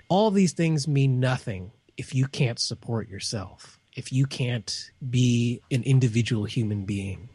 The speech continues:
That's what I kinda feel what the message is to not, not just, not the, necessarily the characters, but to the viewer, you know, that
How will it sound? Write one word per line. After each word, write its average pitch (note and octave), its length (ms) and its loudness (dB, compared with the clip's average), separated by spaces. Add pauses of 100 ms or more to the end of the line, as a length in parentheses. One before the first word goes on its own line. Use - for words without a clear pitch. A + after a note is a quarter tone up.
(120)
That's E3+ 200 -2
what D#3 120 2
I C3 80 0
kinda A2+ 260 -4
feel G#2 460 -4 (400)
what C3+ 140 -6
the A2+ 80 -6
message A2+ 460 -2
is G#2 280 -4
to G#2 540 -2
not, D#3+ 300 -2
not F3 220 -2
just, - 240 -4 (100)
not E3+ 240 0
the, D#3 80 -8 (200)
necessarily C#3+ 360 0
the A2+ 100 -4
characters, - 680 -4
but A2 200 -8
to - 120 -8
the A2+ 120 0
viewer, G#2 640 -2
you A2+ 120 -8
know, G#2 180 -10
that - 220 -12